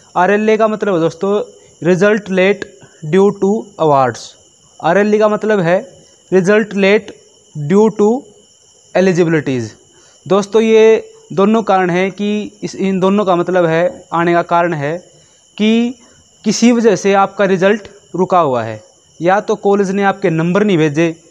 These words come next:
जो assessment marks होते हैं, या कोई और दिक्कत है। तो इसका solution दोस्तों आरएलए, आरएलए का solution यही है कि आप university के अंदर जाएं, वहाँ से फॉर्म लें, जो गेट नंबर दो के ऊपर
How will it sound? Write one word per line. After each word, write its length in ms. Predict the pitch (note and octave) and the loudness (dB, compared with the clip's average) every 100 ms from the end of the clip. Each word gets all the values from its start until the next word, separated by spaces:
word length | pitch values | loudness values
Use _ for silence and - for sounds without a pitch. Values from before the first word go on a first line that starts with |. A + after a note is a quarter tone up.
| D3 | -6
जो 80 | |
assessment 580 | D#3+ E3 E3 D#3 E3 E3 | -4 -4 -6 -4 -4 -2
marks 320 | D#3+ E3+ E3+ | 0 0 0
होते 220 | D3+ D3 E3 | -4 -4 -6
हैं, 220 | D3 D#3 - _ _ - | -6 -10 -16 _ _ -6
या 380 | F3+ A3 A#3+ A3+ B3+ - | 0 2 2 0 -6 -4
कोई 160 | A#3 | -2
और 220 | G3+ F#3+ D#3+ | 0 0 0
दिक्कत 340 | D3 - A2 | -4 -4 -6
है। 180 | A2+ A2+ _ _ _ - | -8 -12 _ _ _ -8
तो 140 | - | -4
इसका 420 | A3 A3 A#3+ A#3+ A#3 | -4 -2 2 2 2
solution 420 | A3+ G3+ F#3+ A3 | 0 -2 -2 -2
दोस्तों 300 | G3+ - G#3+ | -2 -2 -2
आरएलए, 420 | F3+ F#3+ G#3 G#3 G#3+ | 0 0 0 0 0
आरएलए 340 | G3+ G3+ G3+ | 0 0 0
का 100 | F#3+ | -2
solution 400 | G3 E3+ E3 F3 | -2 -2 -2 -2
यही 240 | C#3+ D#3 | -2 -2
है 260 | D3 C#3 G3 - - - _ - | 0 -2 -4 -8 -20 -20 _ -4
कि 160 | G#3 | 0
आप 400 | G3 G3 G#3 - F#3 | 2 2 0 -6 -6
university 420 | F#3 F#3+ - G#3+ | -4 -4 -2 0
के 80 | G3+ | 0
अंदर 260 | F#3+ F3 | 2 0
जाएं, 440 | C3+ C#3+ E3 G#3 G#3 - - _ - | 0 0 0 -2 -6 -18 -20 _ -4
वहाँ 520 | D#3+ E3+ G3 G3+ - - _ - | 0 2 2 0 -6 -16 _ -12
से 220 | - F3+ | -2 -2
फॉर्म 400 | F3+ F3 F#3+ G3+ | -2 0 0 2
लें, 380 | D#3+ D#3+ G3 G#3+ - - - | 2 0 0 -6 -18 -20 -10
जो 400 | D#3+ D3 E3+ E3+ E3 - - _ D#3+ | -6 0 2 2 0 -6 -20 _ -6
गेट 320 | D#3+ F#3 F#3 | 0 0 0
नंबर 260 | F3+ F3+ F3 | -2 0 0
दो 200 | E3 F3+ | 0 0
के 120 | F#3 | 2
ऊपर 380 | F3 D#3 E3+ | 0 0 -2